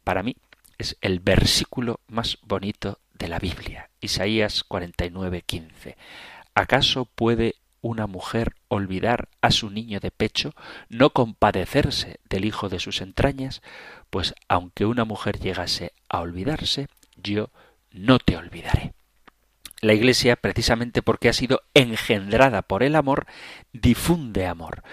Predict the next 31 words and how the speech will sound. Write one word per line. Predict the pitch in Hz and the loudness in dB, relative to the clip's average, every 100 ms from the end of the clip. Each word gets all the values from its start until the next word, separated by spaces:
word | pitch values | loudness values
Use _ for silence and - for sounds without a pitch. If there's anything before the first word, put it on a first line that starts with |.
| - - | -18 -2
y | - | 6
lo | 123 143 | 12 12
hace | - 180 | 12 4
anunciando | 139 110 110 156 180 175 175 - | 4 -2 0 2 2 0 -2 2
el | 117 117 | 2 2
mandamiento | 110 104 98 107 147 151 147 | 2 2 0 2 0 -2 -4
de | 139 104 | 0 0
amarnos | 107 139 143 135 - - | 2 2 0 -4 -8 -6
los | 101 - | -6 -4
unos | 147 123 101 | -4 -4 -4
a | 95 | -4
los | 92 160 | -2 -2
otros | 165 - 147 - - - | 0 -4 -8 -12 -16 -10
como | 98 92 | -6 -4
Cristo | - 160 170 - 156 147 | 0 0 0 -2 -4 -4
nos | - 95 - - | -8 -8 -8 0
ha | 156 - _ _ | 0 0 _ _
amado, | 110 113 151 110 87 _ _ - _ _ _ _ _ | 2 4 2 2 -6 _ _ -20 _ _ _ _ _
como | - 90 | -10 -6
dice | 98 - 101 - - | -6 -2 -2 -4 -10
el | 92 | -4
propio | 104 104 98 | -2 0 -2
Cristo | - 101 - 120 - _ - | -4 -6 -4 -6 -8 _ -14
en | 101 92 | -12 -10
el | 90 87 | -8 -6
Evangelio | 92 90 113 | -6 -2 -2
de | 107 | 0
San | 98 92 | -2 -2
Juan, | 110 107 | -4 -4
capítulo | 101 - - 98 | -8 -8 -8 -8
quince, | - 113 98 - - | -6 -10 -10 -10 -8